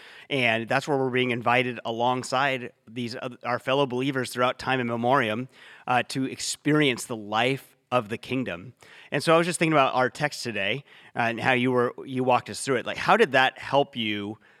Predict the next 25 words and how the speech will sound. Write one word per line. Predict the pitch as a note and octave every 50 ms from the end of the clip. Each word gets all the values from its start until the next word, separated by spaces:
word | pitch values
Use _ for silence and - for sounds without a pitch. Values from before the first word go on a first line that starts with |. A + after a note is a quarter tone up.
| _ _ _ -
wrestle | B2 C3 C3 - - C#3+
with | C3 A#2+
this | - B2 - -
concept | - B2 B2 A#2+ - C3+ - -
of | A2+ - -
community? | - A2 G#2 G#2 G#2 G#2 G2+ F2+ E2 D2 D2
I | G#2+ A#2
mean, | A#2+ A#2
we | A#2+
talked | A2+ B2+ A#2+ A#2+ -
about | A#2+ A#2+ A2+ A2 -
church | - - B2 B2 A2 -
as | A#2 G#2+
a | A2+
gathering. | F#2+ F2+ A2+ A2 A2 A2+ A2 A2 A2+ G#2+ - - - A2+
That's | A2 G#2+ G#2 -
what | - A2+ - -
the | B2 A#2+
word | A2+ A#2+ A#2+ A#2 A#2 A2
actually | A2 - G#2 - - G#2+ G2+ G2
means. | G2+ A2 A#2 G#2+ F2 F2 F#2 - - - _ - - - - - -
Um, | B2+ B2+ B2+ G#2+
so | - C3 A#2+
for | - A#2+
you, | B2 C#3+ F3+ F3 C3 A#2 C3+ D3+